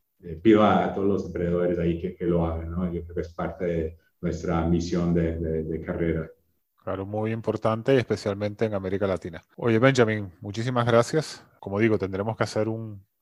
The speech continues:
Speaker 2: un review de esta entrevista en, en un par de años, porque estoy seguro que va a dar más de sí. Pero bueno, indudablemente tú has tenido éxito hasta ahora. Y para finalizar, ¿tú crees que este éxito que tú has tenido se ha debido a que tienes un talento innato,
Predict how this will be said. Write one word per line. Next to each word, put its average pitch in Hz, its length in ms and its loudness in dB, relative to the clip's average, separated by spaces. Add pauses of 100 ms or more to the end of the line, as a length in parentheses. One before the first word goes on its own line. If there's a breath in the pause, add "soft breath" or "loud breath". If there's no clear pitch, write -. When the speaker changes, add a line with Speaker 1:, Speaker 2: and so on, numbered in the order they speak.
(340 soft breath)
Speaker 2:
un 110 180 -4
review 120 480 8
de 123 100 10
esta 110 640 6 (260 soft breath)
entrevista 104 1300 2
en, 98 300 -10
en 98 120 -10
un 98 140 -10
par 101 160 2
de 101 80 2
años, 110 240 -2
porque 98 180 -4
estoy 95 200 -6
seguro 104 360 -2
que - 120 -6
va 92 80 0
a 90 60 0
dar 95 100 -2
más 92 180 -8
de 90 80 -10
sí. 123 240 -8 (400)
Pero 110 140 4
bueno, 139 180 6
indudablemente 127 480 6
tú 139 100 4
has 131 120 2
tenido 127 800 4
éxito 131 680 2
hasta 95 260 -6
ahora. 110 360 2 (380)
Y 117 140 -4
para 113 180 4
finalizar, 120 800 2
¿tú 131 100 -4
crees 160 220 4
que 170 80 0
este 147 220 2
éxito 139 360 0
que 123 80 -2
tú 117 60 2
has 117 100 -2
tenido 127 320 0
se 123 160 -2
ha 117 60 4
debido 120 400 6
a 113 80 4
que 104 80 2
tienes 113 220 -4
un 120 120 -8
talento 110 380 0
innato, 120 520 0